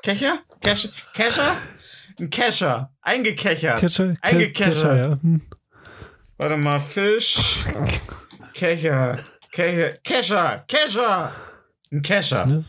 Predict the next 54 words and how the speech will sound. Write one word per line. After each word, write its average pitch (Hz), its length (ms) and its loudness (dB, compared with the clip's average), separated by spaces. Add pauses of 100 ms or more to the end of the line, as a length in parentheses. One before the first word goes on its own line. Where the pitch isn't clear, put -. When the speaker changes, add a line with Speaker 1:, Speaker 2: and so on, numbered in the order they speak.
(120)
Speaker 1:
Ein 147 80 0
Fischkescher. 143 580 2
Speaker 2:
Okay, 147 240 2 (360)
cool. 156 200 2
Speaker 1:
Kescher. 139 440 -2
Wie 147 160 -4
Ke-, 170 320 0
wie, 147 160 -2 (180)
wie 185 180 -4
Kescher. 147 580 -2 (340)
Also 127 260 0
wie 143 120 0
die 151 80 0
Musikerin. 151 720 -2
Fischkescher. 147 500 0
Speaker 2:
Ist 135 240 0
auch 151 200 0
Kescher. 135 360 0
Speaker 1:
Ähm, 139 340 0
Speaker 2:
Ja. 147 260 0 (840)
Speaker 1:
nee, 147 240 -2
ich, 147 260 -4
äh, 156 220 4
kescher 202 320 0
das 190 160 0
immer 165 200 0
raus. 202 440 0 (140)
Und 156 80 -4
dann 143 120 0
warte 185 220 0
ich, 175 60 -4
bis 160 160 -4
einer 170 180 0
mit 170 160 -4
seinem 156 240 2
Hund 220 220 0
an 151 140 2
unserem 139 340 2
Grundstück 143 400 0
vorbeigeht. 151 560 0
Und 165 60 -4
dann 147 140 0
schmeiß 151 360 0
ich 165 80 0
das 170 180 0
schnell 160 240 2
hinter 208 220 0
ihn 160 160 0
auf 143 120 2
den 147 80 0
Rasen 170 240 0
und 165 40 0
sag, 170 180 0
„Ey, 240 80 -12